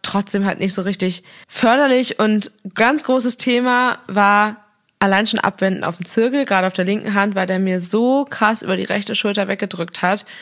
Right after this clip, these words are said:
dass ich den da echt kaum, ähm, ja, abgewendet bekommen hab. Und das finde ich ist für mich selber und ja auch für jeden eigentlich immer wichtig, da mal zu reflektieren, okay, was war denn überhaupt mal Thema,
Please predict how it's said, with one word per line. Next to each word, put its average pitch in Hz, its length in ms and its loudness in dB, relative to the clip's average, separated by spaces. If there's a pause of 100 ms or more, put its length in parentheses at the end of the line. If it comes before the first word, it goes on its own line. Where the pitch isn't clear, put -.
(120)
dass 202 160 0
ich 208 100 -2
den 208 100 0
da 196 80 2
echt - 200 -4
kaum, 214 480 0
ähm, 202 300 0
ja, 202 200 2
abgewendet 180 540 -4
bekommen 170 360 -4
hab. 185 260 0 (240)
Und 190 440 -2 (360)
das 208 200 2
finde 220 160 0
ich 202 60 -4
ist 202 120 -2
für 220 60 -2
mich 202 160 0
selber 208 320 2
und 185 120 -2 (120)
ja 175 160 -4
auch 170 100 -6
für - 140 -8
jeden 180 340 -2
eigentlich 165 300 -8
immer 165 160 -2
wichtig, 185 240 -6
da 180 100 0
mal 180 140 -2
zu 175 120 -10
reflektieren, 180 460 -4
okay, 185 320 -4 (320)
was 185 240 -2
war 170 160 2
denn 185 180 0
überhaupt 175 480 -4
mal 175 260 2
Thema, 214 580 2